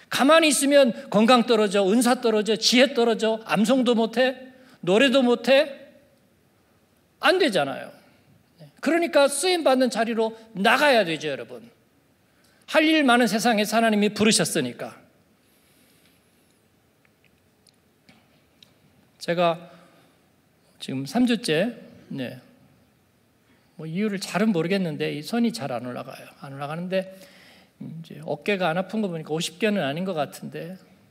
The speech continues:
또 뭐 엠알티를 찍어보니까 마비는 아닌 것 같다고 하는데, 이제 신경에 이상이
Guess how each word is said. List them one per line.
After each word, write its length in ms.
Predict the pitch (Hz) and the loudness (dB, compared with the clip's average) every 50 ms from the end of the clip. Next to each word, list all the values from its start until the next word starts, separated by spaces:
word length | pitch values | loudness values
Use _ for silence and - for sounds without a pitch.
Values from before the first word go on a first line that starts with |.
| _ _ | _ _
또 160 | - - 151 | -14 -12 -10
뭐 320 | 143 143 147 147 143 - _ _ _ _ _ | -10 -10 -12 -14 -16 -18 _ _ _ _ _
엠알티를 600 | - 156 160 165 165 170 165 - - 165 151 143 - | -6 -4 -2 -2 -2 -2 -4 -6 -8 -6 -6 -6 -6
찍어보니까 720 | - 208 214 208 180 170 143 143 143 - - 156 185 - - - - - - - - - - - - - - _ _ _ | -4 -4 -4 -4 -4 -4 -6 -8 -8 -8 -8 -8 -8 -10 -14 -20 -20 -20 -20 -16 -14 -12 -12 -12 -14 -16 -18 _ _ _
마비는 500 | - 110 120 131 131 165 190 220 226 208 | -12 -10 -10 -6 -2 0 2 2 2 2
아닌 220 | 151 139 151 175 | 0 -2 -2 -4
것 120 | 180 196 180 | -4 -2 -2
같다고 460 | 165 139 135 - 151 156 147 156 151 | -2 -4 -4 -6 -6 -8 -8 -8 -10
하는데, 480 | 139 156 156 151 147 143 127 139 156 170 | -10 -10 -12 -12 -12 -12 -12 -12 -12 -14
이제 140 | 151 - 160 | -14 -12 -10
신경에 560 | - - 247 254 254 247 254 240 233 233 185 | -6 -4 -2 -2 0 0 0 0 0 0 -2
이상이 540 | 151 151 - 180 190 180 175 160 151 156 | -4 -6 -6 -6 -6 -6 -6 -6 -8 -8